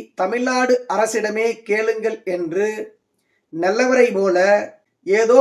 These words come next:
உண்மையை மட்டுமே பேசுவதாக பாஜகவினுடைய மாநில தலைவர் அண்ணாமலை அவர்கள் இந்த கருத்தை, இந்த தகவலை சொல்லியிருக்கிறார். இந்த தகவல் சரியா அல்லது தவறா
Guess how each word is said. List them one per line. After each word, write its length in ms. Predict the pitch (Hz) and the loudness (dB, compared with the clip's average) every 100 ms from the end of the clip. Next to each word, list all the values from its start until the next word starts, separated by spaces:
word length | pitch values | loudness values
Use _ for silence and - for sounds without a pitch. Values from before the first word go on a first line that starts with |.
| 277 | 6
உண்மையை 460 | 190 196 226 247 254 | 2 -4 -2 0 0
மட்டுமே 520 | 247 247 - 262 262 285 277 _ | 0 -2 -2 -2 4 2 2 _
பேசுவதாக 760 | 226 240 240 247 240 226 214 214 233 233 - _ _ _ _ _ | 0 2 2 -2 0 0 0 0 -2 -4 -12 _ _ _ _ _
பாஜகவினுடைய 1200 | 147 185 226 262 254 233 220 220 202 190 185 170 160 156 | -2 2 2 0 -2 2 2 0 -4 -2 0 -2 -4 -10
மாநில 400 | 170 196 240 233 - | -2 0 0 -4 -6
தலைவர் 420 | 202 190 185 185 - | -6 -2 0 -2 -4
அண்ணாமலை 600 | 175 180 220 233 226 196 | -12 -4 0 0 0 -2
அவர்கள் 360 | 165 156 180 196 190 _ _ _ 165 | -4 -4 -6 -6 -10 _ _ _ -6
இந்த 300 | 190 226 226 240 240 | -6 -2 -2 -2 -4
கருத்தை, 500 | - 190 190 - 208 226 - | 0 0 0 -4 -6 -6 -8
இந்த 360 | 196 214 226 - | -10 -6 -8 -6
தகவலை 500 | 185 202 196 185 202 202 - | -6 -2 -2 -2 -4 -8 -14
சொல்லியிருக்கிறார். 840 | 196 190 196 180 - 165 170 170 _ _ _ _ _ _ _ - | -12 -6 -6 -6 -8 -6 -4 -6 _ _ _ _ _ _ _ -8
இந்த 320 | 190 247 240 - | -6 -2 -4 -4
தகவல் 520 | - 202 233 233 254 254 - - | -2 0 0 -2 -4 -6 -10 -20
சரியா 520 | - 208 233 226 226 233 247 - | -6 -4 -4 0 2 2 -2 -10
அல்லது 440 | - 202 220 220 247 262 - | -4 -2 0 -2 -4 -8 -8
தவறா 420 | 190 196 226 240 | -4 0 0 0